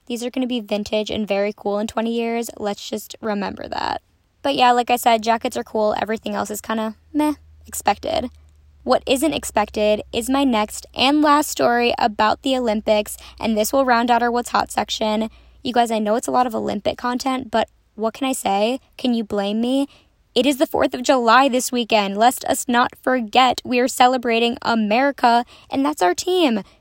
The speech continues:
Unless you have other teams, which I fully respect because I also have other teams as well.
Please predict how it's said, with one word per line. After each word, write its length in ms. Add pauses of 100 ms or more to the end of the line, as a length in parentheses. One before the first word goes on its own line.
(180)
Unless 260
you 80
have 80
other 200
teams, 320
which 160
I 80
fully 260
respect 460
because 260
I 180
also 260
have 120
other 220
teams 220
as 120
well. 280